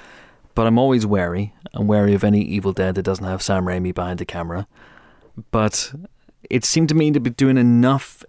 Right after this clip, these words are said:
new things, new twists on the formula. So it largely takes place in a high-rise building. It has,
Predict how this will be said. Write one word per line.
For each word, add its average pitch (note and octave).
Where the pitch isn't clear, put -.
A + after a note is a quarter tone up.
new A2+
things, F#2+
new G#2
twists -
on G#2+
the G#2+
formula. F#2
So F#2+
it F#2
largely G2+
takes G2
place G2
in F#2+
a F#2
high-rise G2+
building. G#2
It G2
has, F#2+